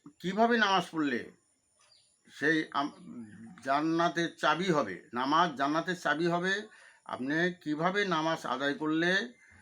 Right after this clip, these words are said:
আপনার ওই নামাজটি জান্নাতের চাবি হবে, এ বিষয়ে আমাদের অবশ্যই আলোকপাত করা উচিত। তাহলে আসুন ভিডিও শুরু করা যাক। নামাজ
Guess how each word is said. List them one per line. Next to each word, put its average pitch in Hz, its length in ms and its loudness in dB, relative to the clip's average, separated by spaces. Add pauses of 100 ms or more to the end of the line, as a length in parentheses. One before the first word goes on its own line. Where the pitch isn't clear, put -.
(460)
আপনার 135 400 0 (100)
ওই 165 200 0
নামাজটি 175 560 0 (320)
জান্নাতের 175 640 0 (540)
চাবি 214 260 2
হবে, 120 260 -6 (1200)
এ 156 100 0
বিষয়ে 180 360 2
আমাদের 165 380 2
অবশ্যই 170 280 -2
আলোকপাত 175 300 0
করা 165 220 0
উচিত। 196 260 -8 (920)
তাহলে 147 220 2
আসুন 185 300 2 (300)
ভিডিও 147 220 -2 (140)
শুরু 180 140 -4
করা 175 180 2
যাক। 110 200 -2 (2500)
নামাজ 196 520 6